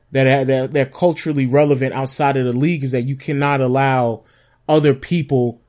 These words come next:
you can't just sit back and allow other people to control what, what may or may not happen. Sometimes you have to go out and do it yourself. And a great example of that is what happened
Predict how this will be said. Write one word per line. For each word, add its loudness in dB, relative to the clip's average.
you 2
can't 6
just 2
sit 8
back 4
and 0
allow 4
other 2
people -4
to -6
control 4
what, 0
what 2
may 4
or 2
may 2
not -2
happen. -4
Sometimes 2
you 4
have 2
to 2
go 6
out 2
and -2
do 2
it -2
yourself. -2
And 0
a -2
great 2
example 0
of 0
that 4
is 0
what 2
happened 0